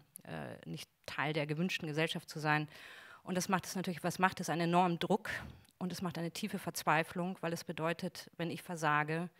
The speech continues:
dann verliere ich alles. Und, ähm, das in einer Krise, und es betrifft gerade, der Botschafter aus, äh, Malta hat das auch gesagt, gerade in einer vulnerablen Zeit, es sind Kinder und Jugendliche,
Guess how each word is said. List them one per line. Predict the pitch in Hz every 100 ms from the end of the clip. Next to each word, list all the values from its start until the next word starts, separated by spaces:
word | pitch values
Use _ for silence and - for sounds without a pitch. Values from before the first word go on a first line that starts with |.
| - - - _
dann | 165
verliere | 175 160 165
ich | -
alles. | 139 - - - - _ _ _ _ _
Und, | 175 165 151 - -
ähm, | 165 156 156 156 151 _ - - - _ -
das | 170 190
in | 156
einer | 175 165
Krise, | - 190 226 214 165
und | 165
es | -
betrifft | - - 214 -
gerade, | - 165 165 165 160 156 -
der |
Botschafter | 151 170 175 - 165
aus, | 156 - - 165
äh, | 175
Malta | 160 165
hat | 160
das | 151
auch | - -
gesagt, | 170 165 - - - -
gerade | - 170
in | 170
einer | 160 165
vulnerablen | 170 185 156 175 196 185
Zeit, | - 185 175 -
es |
sind | - 185
Kinder | - 190 175
und | 160
Jugendliche, | 196 208 185 175 185 170